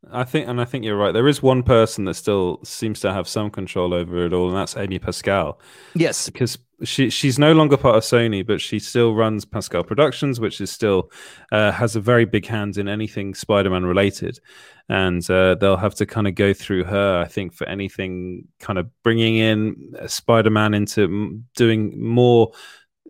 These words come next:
Speaker 1: uh, of Tom Holland's Spider-Man in the M C U. I, I do wonder whether they might end up going more down the, "Well, we'll start a, we'll, we'll do,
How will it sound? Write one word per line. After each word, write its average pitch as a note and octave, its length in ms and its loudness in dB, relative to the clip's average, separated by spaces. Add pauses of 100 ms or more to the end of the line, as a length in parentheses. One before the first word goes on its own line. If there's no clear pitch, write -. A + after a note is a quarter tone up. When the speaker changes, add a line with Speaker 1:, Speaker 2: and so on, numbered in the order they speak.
(160)
Speaker 1:
uh, A#2 460 -6
of A2+ 100 -2
Tom A#2+ 240 2
Holland's A2 320 2
Spider-Man G#2+ 440 0
in G2+ 60 -2
the G2+ 120 -2
M G2 100 -2
C - 200 -6
U. G#2 240 0 (400)
I, C3+ 200 4
I D#3 40 4
do F3+ 180 2
wonder F3 320 2
whether C3 240 2
they A2+ 100 2
might A2+ 220 -2
end G#2 240 -4
up - 120 -4
going A2 280 -2
more G#2+ 180 -2
down G#2 340 -2
the, G2+ 200 -2
"Well, A2+ 480 4
we'll A2 140 -4
start C3+ 480 2
a, G#2+ 200 4
we'll, G2+ 280 -12
we'll B2+ 140 -2
do, D#3 260 4